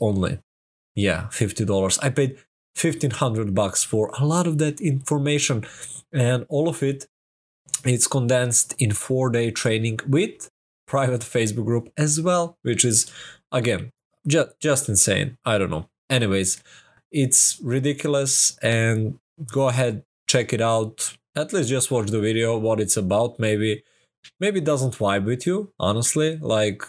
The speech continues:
the strategies we are using are Facebook organic, so if that's not something you are interested in,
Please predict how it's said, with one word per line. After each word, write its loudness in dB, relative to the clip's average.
the 2
strategies 2
we 0
are 2
using 0
are -2
Facebook 0
organic, 2
so 4
if 0
that's 2
not 2
something 0
you 2
are 0
interested 0
in, 0